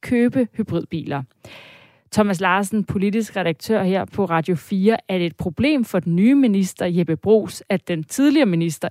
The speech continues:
ikke delte tallene for plug-in hybridbilernes C O to udledning?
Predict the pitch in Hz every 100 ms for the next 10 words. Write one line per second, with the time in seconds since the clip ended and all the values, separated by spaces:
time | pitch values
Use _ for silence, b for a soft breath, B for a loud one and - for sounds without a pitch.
0 | - 233 233 233 202 185 180 175 196 160
1 | 156 160 165 175 170 185 185 202 180 160
2 | 175 151 156 156 - - 185 165 208 196
3 | 170 165 160 156